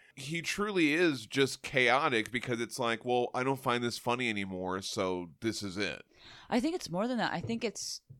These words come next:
Speaker 2: he really is in a great deal of pain. There's so much inner
Speaker 1: Mm.
Speaker 2: turmoil here. And most of the time, it's easy for me personally to dismiss a lot of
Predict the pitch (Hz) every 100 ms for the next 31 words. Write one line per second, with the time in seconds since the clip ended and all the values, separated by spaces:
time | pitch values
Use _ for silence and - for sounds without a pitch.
0 | - - 202 220 196 175 185 185 180 -
1 | 160 175 170 156 - - 170 160 156 143
2 | 135 _ _ _ _ 151 151 - 151 151
3 | 147 - 147 151 147 131 - - 139 123
4 | 123 127 135 - 185 160 156 - 151 143
5 | - 170 170 160 143 151 - 151 151 -
6 | - - - - 220 214 208 180 185 175
7 | 156 151 147 _ _ - 180 - 208 180
8 | 190 165 - 175 165 180 185 156 139 _
9 | _ - 180 - 156 139 - 151 147 -
10 | 160 156 147 - - 151 151 147 135 -